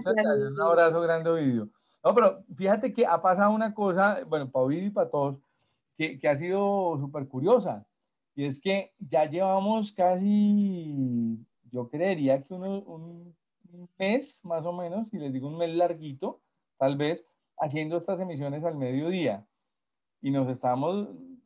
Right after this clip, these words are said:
Speaker 1: no-, nos hemos ido convirtiendo como en el grupo de charla del almuerzo.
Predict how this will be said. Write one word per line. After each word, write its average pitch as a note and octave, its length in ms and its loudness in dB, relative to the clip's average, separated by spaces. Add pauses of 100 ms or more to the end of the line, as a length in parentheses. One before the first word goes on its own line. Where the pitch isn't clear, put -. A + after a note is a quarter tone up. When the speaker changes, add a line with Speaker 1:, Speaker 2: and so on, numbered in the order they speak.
(240)
Speaker 1:
no-, C#3+ 360 -18
nos C#3+ 180 -2
hemos F#3 160 4
ido G#3+ 140 2
convirtiendo F3+ 520 -2
como A3+ 180 -2
en F3 80 0
el D3+ 120 -2
grupo D3+ 300 -2
de G#3 120 2
charla D#3+ 380 4
del G#3 120 4
almuerzo. C#3 640 -2